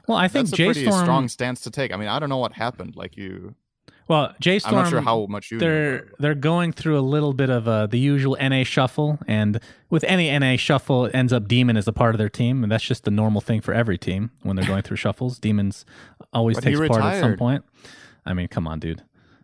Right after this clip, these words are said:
Speaker 1: Uh, but
Speaker 2: Everybody retires
Speaker 1: so
Speaker 2: and
Speaker 1: they
Speaker 2: goes.
Speaker 1: obviously haven't played that much together. Um, but, I mean, Fear and Demon have played a lot together in the past, right? So they're at least familiar
Speaker 2: Yep.
Speaker 1: with each other.
Speaker 2: Mm-hmm.
Speaker 1: But it's kind of a random collection, right? You got Resolution, you got Moo,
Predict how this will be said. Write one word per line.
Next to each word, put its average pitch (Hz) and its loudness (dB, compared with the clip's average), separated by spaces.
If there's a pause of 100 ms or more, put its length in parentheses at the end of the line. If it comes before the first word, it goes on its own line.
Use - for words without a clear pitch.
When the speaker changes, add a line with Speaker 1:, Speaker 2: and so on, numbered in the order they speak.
(160)
Speaker 1:
Uh, 101 2
but 120 -6
Speaker 2:
Everybody 113 0
retires 101 -8
Speaker 1:
so 170 2
Speaker 2:
and 156 2
Speaker 1:
they 165 2
Speaker 2:
goes. - -2
Speaker 1:
obviously 160 0
haven't 135 2
played 120 0
that 113 2
much 120 -2
together. 127 -2 (380)
Um, 90 -4
but, 123 -4 (160)
I - -2
mean, 139 2
Fear 240 -2
and 131 0
Demon 120 2
have 95 -6
played 98 -2
a 92 -4
lot 90 -6
together 82 -8
in 78 -10
the 73 -14
past, - -12 (100)
right? 85 -6
So 82 -8 (400)
they're 92 -2
at 90 -4
least 92 -6
familiar 90 -4
Speaker 2:
Yep. 85 -4
Speaker 1:
with 85 -8
each - -10
other. 82 -6 (640)
Speaker 2:
Mm-hmm. 92 -12 (340)
Speaker 1:
But 151 2
it's 147 -2
kind 359 0
of 262 2
a 147 4
random 156 4
collection, 131 -2
right? 101 -2
You 131 -2
got 131 2
Resolution, 156 2
you 127 2
got 117 2
Moo, 127 2